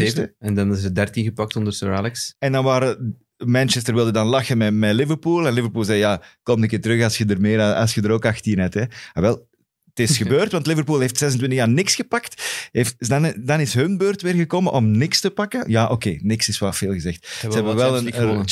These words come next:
Speaker 2: Champions League gewonnen en een F A Cup en League Cup hier en daar. Maar dat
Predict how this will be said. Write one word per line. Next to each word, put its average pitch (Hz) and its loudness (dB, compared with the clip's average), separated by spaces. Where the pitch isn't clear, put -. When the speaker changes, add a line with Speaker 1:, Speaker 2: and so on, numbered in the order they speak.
Speaker 2:
Champions 131 0
League 123 -2
gewonnen 127 2
en 104 2
een 95 2
F 87 -4
A 123 2
Cup 127 -2
en 101 2
League 107 2
Cup 127 -4
hier 120 0
en 113 2
daar. 123 -2
Maar 113 2
dat 110 4